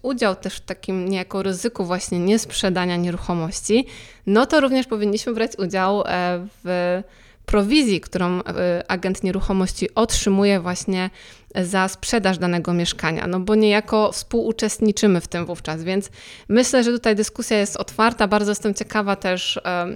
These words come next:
waszych przemyśleń, e, w którą stronę chcielibyście właśnie pójść z tymi rozliczeniami, zarówno jako agenci nieruchomości, jak i, e, homestagerzy, także, mm, czekam na wasze, mm, komentarze i informacje,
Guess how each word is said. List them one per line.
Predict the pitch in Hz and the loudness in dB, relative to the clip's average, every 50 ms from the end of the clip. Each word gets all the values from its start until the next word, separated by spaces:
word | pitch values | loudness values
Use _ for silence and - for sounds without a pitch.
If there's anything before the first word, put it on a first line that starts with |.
| - - | -8 -8
waszych | 190 180 196 208 - - 233 - | -4 -2 0 0 0 -2 -4 -4
przemyśleń, | - - 233 220 220 220 - - 247 247 277 294 285 - - - - - - - - - | -4 -2 0 0 0 0 -2 -2 -2 0 0 -2 -2 -4 -10 -20 -20 -20 -20 -20 -14 -6
e, | - 202 190 190 | -2 -2 -2 -2
w | - - | -2 -6
którą | - - - 262 247 240 226 226 | -14 -2 2 4 6 8 6 6
stronę | 226 - - 220 220 220 220 202 202 190 - | 4 2 2 2 4 6 6 6 4 2 0
chcielibyście | - - - - 226 214 208 190 220 214 - - 208 196 | -4 -6 0 0 2 2 2 0 0 -4 -2 -2 -6 -4
właśnie | 202 208 - - 208 202 | -4 -6 -2 -2 -2 -4
pójść | 202 - 220 233 226 - | -2 2 2 2 2 2
z | - | 0
tymi | - 214 202 196 190 - - | 2 2 4 4 4 2 0
rozliczeniami, | 196 190 185 190 196 - 202 190 190 190 190 190 185 | -2 -2 -2 -4 -4 -4 -2 -2 0 0 0 0 0
zarówno | 180 190 185 220 233 247 233 | 0 2 0 2 2 2 2
jako | 214 208 208 - 180 | 2 0 -2 -4 -4
agenci | - 185 185 196 226 220 - 247 | -4 -2 0 0 0 0 2 2
nieruchomości, | 220 214 208 208 - 208 190 185 190 190 - - 190 | 2 2 2 0 -2 -4 -2 -2 -4 -4 -6 -6 -4
jak | 180 180 180 - - | -4 -6 -6 -6 -4
i, | 175 190 185 - - - - - - - - - | -4 -4 -4 -6 -12 -20 -20 -20 -20 -20 -14 -8
e, | 185 180 175 175 | -4 -2 -2 -2
homestagerzy, | - - 226 247 240 - - 214 196 208 214 233 233 | 0 2 2 2 2 4 2 2 4 4 2 2 2
także, | - 220 208 196 190 196 | 0 0 0 0 2 2
mm, | 196 190 196 196 - 208 190 185 185 - | 2 4 2 0 0 0 0 -2 -2 0
czekam | - 247 240 - 233 214 208 | 0 -2 0 2 4 4 4
na | 196 180 | 4 2
wasze, | - 190 190 - - 196 | 0 0 -2 0 2 2
mm, | 185 185 185 - - 196 185 | 2 2 0 -2 -2 -4 -4
komentarze | - - 202 196 190 190 - 233 233 226 220 214 - | 0 0 2 2 2 2 2 4 2 4 4 2 2
i | 202 | 4
informacje, | 196 190 - - 196 190 190 190 196 - - - 170 175 | 2 0 0 -2 -2 0 0 0 0 -2 -2 -2 -2 -2